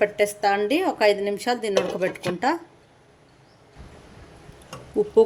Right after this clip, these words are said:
కారం ఏమీ ఇంతవరకు నేను యాడ్ చేయలేదండి. ఇప్పుడు వేసుకుంటా. ఒక హాఫ్ స్పూన్ అంతా కారం వేసా. మీరు మీ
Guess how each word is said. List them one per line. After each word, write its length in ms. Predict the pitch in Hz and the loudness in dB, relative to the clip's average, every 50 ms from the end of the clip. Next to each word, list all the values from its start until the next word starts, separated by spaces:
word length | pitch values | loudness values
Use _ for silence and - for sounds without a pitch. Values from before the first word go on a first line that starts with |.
| 220 | 6
కారం 300 | 220 202 202 208 208 208 208 | 6 6 6 6 6 4 4
ఏమీ 300 | 208 208 208 214 220 247 254 233 | 4 2 2 0 0 0 0 0
ఇంతవరకు 360 | 214 208 220 208 196 202 - 240 226 | 0 2 2 2 2 2 -2 -4 -4
నేను 140 | 214 196 180 180 | -2 -2 0 0
యాడ్ 180 | 180 180 156 - - | 0 0 0 0 2
చేయలేదండి. 640 | 220 208 190 190 185 160 175 170 170 170 175 214 269 330 320 - - - - - _ _ _ _ _ _ _ _ _ _ _ _ _ _ _ _ _ _ _ _ - _ - - - _ - _ - _ - - - - - _ - - - - - - - - - _ _ _ _ _ 202 208 _ - _ _ _ _ _ - - - - _ _ - - _ - - 208 | 2 2 2 2 0 0 0 -2 -2 -2 0 0 -2 -2 -4 -6 -12 -20 -20 -20 _ _ _ _ _ _ _ _ _ _ _ _ _ _ _ _ _ _ _ _ -20 _ -20 -20 -20 _ -20 _ -20 _ -20 -20 -20 -20 -20 _ -20 -20 -20 -20 -20 -20 -20 -20 -20 _ _ _ _ _ -20 -20 _ -20 _ _ _ _ _ -20 -20 -20 -20 _ _ -20 -20 _ -12 -10 -10
ఇప్పుడు 280 | 208 - - 294 285 262 208 | -10 -2 0 4 6 6 6
వేసుకుంటా. 500 | 190 190 - - - 180 170 160 165 151 - - - - _ _ _ _ _ _ _ - - _ _ _ _ _ _ _ _ _ - - - - - - - - _ _ _ _ _ _ _ - - - - - - - _ _ _ _ _ _ _ _ - - _ _ _ - _ _ _ _ - - - - - - - - - - - - - - - - - - - - - 196 | 6 4 0 -4 -4 -4 -2 -2 -4 -6 -6 -10 -18 -20 _ _ _ _ _ _ _ -20 -20 _ _ _ _ _ _ _ _ _ -20 -20 -20 -20 -20 -20 -20 -20 _ _ _ _ _ _ _ -20 -20 -20 -20 -20 -20 -20 _ _ _ _ _ _ _ _ -20 -20 _ _ _ -20 _ _ _ _ -20 -20 -20 -20 -20 -20 -20 -20 -20 -20 -20 -20 -20 -20 -20 -20 -20 -20 -18 -16 -14 -10
ఒక 120 | - 302 302 - | -10 -8 -2 0
హాఫ్ 220 | 302 294 - - - | 0 0 0 -2 -8
స్పూన్ 300 | - - - 208 196 196 190 | -12 -6 -4 -2 -2 -2 -2
అంతా 160 | 190 - 254 - | -2 -4 -2 2
కారం 280 | 240 202 190 185 202 208 185 | 2 2 2 2 0 -2 -2
వేసా. 240 | 185 180 - 220 262 277 254 | -4 -4 -2 0 0 2 2
మీరు 140 | 233 214 208 208 | 0 0 -2 -2
మీ 80 | 208 | -4